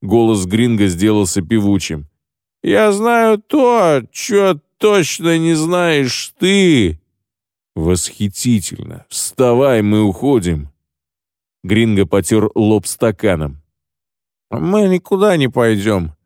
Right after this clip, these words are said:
пока ты не задашь мне вопрос». «Я уже сказал.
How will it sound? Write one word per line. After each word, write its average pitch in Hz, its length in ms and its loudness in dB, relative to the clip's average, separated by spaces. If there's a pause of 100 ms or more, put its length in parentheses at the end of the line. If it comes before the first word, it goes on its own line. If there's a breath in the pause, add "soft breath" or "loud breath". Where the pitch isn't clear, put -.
пока 185 380 0
ты 180 140 -2
не 170 140 -2
задашь 185 480 0
мне 165 160 -4
вопрос». 180 680 0 (760)
«Я 101 480 0
уже 101 360 -2
сказал. 95 800 -2